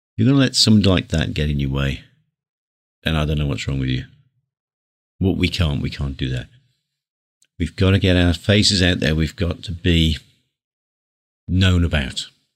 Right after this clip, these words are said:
But something that shows up occasionally in discussions is that people are worried about security. I was once asked, "Aren't you worried about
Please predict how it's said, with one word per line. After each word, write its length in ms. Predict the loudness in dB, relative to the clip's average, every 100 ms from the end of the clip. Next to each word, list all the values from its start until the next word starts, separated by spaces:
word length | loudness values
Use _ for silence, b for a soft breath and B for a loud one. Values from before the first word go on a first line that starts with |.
| _ _ _ _ _ -6
But 180 | -6 -6 _ _ _ _ _ _ _
something 260 | 2 4 4
that 180 | 2 0
shows 300 | 2 4 2
up 80 | -2
occasionally 440 | 0 2 4 2
in 100 | 2
discussions 600 | 2 2 2 4 2 0 -2
is 260 | -2 -2 2
that 240 | 0 0 -10 _ _ _ _ _ _
people 340 | 4 4 4 4
are 60 |
worried 480 | 4 6 6 4 -2 -12 _ _ _ _ _ -6
about 360 | 0 0 0
security. 1000 | 0 0 0 -2 0 2 0 -2 -8 -8 -14 _ _ _ _ _ _ _ _ _ _ _ _ -2
I 40 |
was 180 | -2 4
once 240 | 2 4
asked, 300 | 2 2 -2 -8 0
"Aren't 200 | 2 4
you 200 | 6 6
worried 240 | 6 4
about 300 | 4 4 2